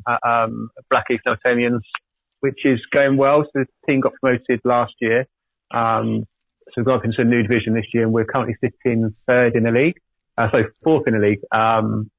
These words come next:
which is above expectations of, of where we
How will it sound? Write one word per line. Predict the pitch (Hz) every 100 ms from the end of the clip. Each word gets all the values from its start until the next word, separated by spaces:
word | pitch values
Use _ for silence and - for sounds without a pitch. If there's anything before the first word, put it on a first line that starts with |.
| _ _
which | 113 -
is | 117 107 - -
above | 104 127 117 101 _ _
expectations | 131 - - - 120 110 117 110 104 123
of, | 113 _ _ _ _ _ _ _ _ _ _ _
of | 123
where | 123
we | 120